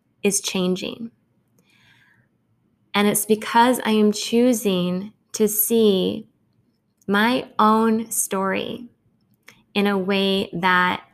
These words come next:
honors and empowers me. And so I wanted to share that reminder of what a powerful practice this really is.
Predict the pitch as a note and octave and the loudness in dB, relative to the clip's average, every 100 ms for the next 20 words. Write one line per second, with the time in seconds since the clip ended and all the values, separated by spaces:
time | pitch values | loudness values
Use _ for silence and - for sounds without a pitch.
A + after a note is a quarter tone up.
0 | F#3 G3 G#3+ A3 G#3+ - G3 F3+ F#3 - | 0 2 2 0 -2 -4 -4 -6 -6 -8
1 | - F3+ F3 F3+ - - - A3 - _ | -4 -2 -2 -4 -6 -10 -10 -14 -18 _
2 | _ _ _ _ _ - - - - G3+ | _ _ _ _ _ -20 -20 -20 -8 -4
3 | G3 - G#3 G3+ - G3+ G#3+ C4+ D4 G#3+ | -2 2 2 2 2 2 2 0 -2 -2
4 | G#3 - G3 F#3 F#3 F3+ F3+ F3 F3 F3 | -4 -2 0 2 2 0 0 0 0 -2
5 | F3+ - - A#3 - _ _ _ _ _ | -2 -4 -4 -8 -12 _ _ _ _ _
6 | G3 G3 G3 F#3 - _ _ _ G3 C4+ | 2 4 2 -2 -8 _ _ _ -2 -2
7 | F#4 - G3 G3+ G3+ G#3 G3+ - F3+ - | -2 -4 -2 -2 -2 -4 -6 -4 -4 -4
8 | G3 - F#3+ - G3 F3+ F3+ - - E3+ | -10 -8 -8 -6 -4 -2 -4 -2 -2 -2
9 | C4+ E4 - | -2 -6 -10